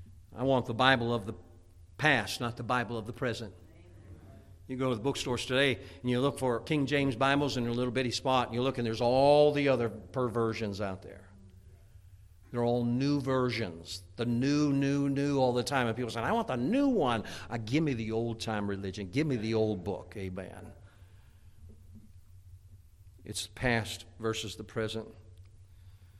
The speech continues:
Our financial problems in America be, can be summed up by the past versus the present.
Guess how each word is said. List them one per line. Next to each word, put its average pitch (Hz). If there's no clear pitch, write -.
Our 107
financial 135
problems 117
in 110
America 120
be, 113
can 120
be 110
summed 117
up 120
by 117
the 107
past 117
versus 113
the 104
present. 110